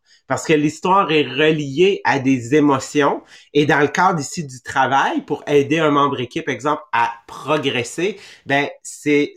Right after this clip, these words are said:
cette histoire-là, non seulement va être reliée à des émotions, mais va être reliée à des valeurs. Et dans le livre, j'ai vraiment aimé, il y avait une histoire, euh, qui, euh, dans le fond, que l'auteur racontait. Il dit, « Moi, c'est ce que j'utilise en entrevue.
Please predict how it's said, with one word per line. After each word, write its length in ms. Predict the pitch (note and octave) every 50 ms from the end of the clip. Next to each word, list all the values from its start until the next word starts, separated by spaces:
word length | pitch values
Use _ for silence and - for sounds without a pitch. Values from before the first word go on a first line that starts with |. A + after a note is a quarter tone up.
| - - - _
cette 380 | _ - - - C#3+ C3+ - -
histoire-là, 540 | F3 - - G3+ E3+ D#3+ D#3+ E3+ F#3+ G3 F3+
non 240 | E3+ F3 F#3+ G#3 G3
seulement 340 | - G3 D#3+ E3 F3 F3
va 80 | D3 D3
être 140 | C#3+ - -
reliée 180 | C#3 C#3 C#3+
à 60 | C#3+ C3+
des 260 | B2 B2 A#2 A2 C#3
émotions, 500 | C#3 B2+ B2+ A#2+ - - D#3 D#3+ F3+ F#3+
mais 140 | D#3+ B2 A2
va 240 | G#2+ C3 C#3 - - B2
être 160 | C3 C#3 C#3 - -
reliée 680 | B2 G#2 A2 C#3+ D3 D3 C3 B2+ A#2+ B2 C3+ D3 D3+ - - - - _ _
à 240 | - B2 B2 B2+ - -
des 320 | G#2+ G2+ B2 B2 A#2 - -
valeurs. 580 | G2 F#2+ G2 F2+ F2+ E2+ - - - - - - - - - - - - _ _ _ -
Et 320 | D#3+ F3+ G3+ A3+ G#3+ - -
dans 240 | C3 C3 E3 F3 G3+
le 80 | G#3
livre, 320 | F#3+ D#3+ D3 E3+ G#3 A#3+ G3
j'ai 180 | C#3+ A#2 C3+ C3+
vraiment 360 | A#2 C3+ C#3 C#3 D#3 F3 F3 - -
aimé, 440 | C#3+ C#3+ C#3 C3+ C#3 D3+ G#3+ - - - - _ -
il 60 | C3+
y 20 |
avait 300 | C#3+ C3 E3 G#3+ A#3+ A3
une 180 | G3 E3+ D#3 E3
histoire, 960 | G#3 G#3 - - - F#3+ D#3+ C3 D3 - - G#3 A#3 A3 G#3 F3 A#2+ A#2+ - - -
euh, 360 | A#2 B2 A#2+ A2+ A2+ A2+ A2+
qui, 520 | A2 - - - C#3 C3+ C3+ C#3 C#3+ C3 - -
euh, 140 | A2 A2 G#2+
dans 80 | A2+
le 60 | A2 G#2+
fond, 140 | - D#3
que 100 | D3 D#3+
l'auteur 380 | D#3+ D#3 D3+ D3 D#3 D3+ D#3+ E3 C3+
racontait. 760 | B2 C#3 D#3+ E3 - E3+ C#3+ B2 A2+ - - C#3 D#3+ F3+ D3+
Il 100 | C3 A#2
dit, « 280 | A2 A2+ C3+ E3+ - - - - - -
Moi, 100 | D#3 F#3
c'est 140 | F#3 G#3 F#3
ce 80 | -
que 100 | - E3
j'utilise 460 | C#3+ C3 D3 - - D3+ D3+ F3 E3 F3
en 160 | C#3 C3 C3
entrevue. 560 | C3 B2+ - - - B2 A2+ G#2 G#2 G#2 -